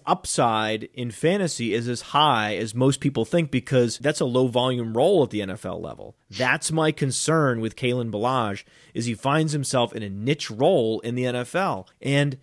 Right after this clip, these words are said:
there are less expensive options that I prefer if I'm drafting a player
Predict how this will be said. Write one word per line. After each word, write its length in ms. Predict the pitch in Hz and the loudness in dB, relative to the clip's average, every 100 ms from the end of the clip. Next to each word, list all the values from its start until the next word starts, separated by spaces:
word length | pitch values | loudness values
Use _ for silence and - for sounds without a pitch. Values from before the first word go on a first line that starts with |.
| _ | _
there 260 | 117 160 196 | 4 6 6
are 160 | 185 | 4
less 320 | 151 139 175 170 | 2 0 -2 -4
expensive 560 | - - 160 160 127 - | -8 -2 -2 0 -6 -2
options 840 | 131 185 - - 101 101 - - _ _ | 0 0 -2 -8 -8 -10 -14 -18 _ _
that 120 | 131 | 2
I 140 | 143 | 2
prefer 840 | 139 131 - 180 214 110 95 107 - _ | 0 -6 -2 2 4 4 0 -6 -10 _
if 160 | 123 | -6
I'm 120 | 147 127 | -4 -2
drafting 420 | 127 139 - 151 | 2 2 2 -4
a 60 | |
player 520 | 135 - 165 131 117 | -4 2 4 4 0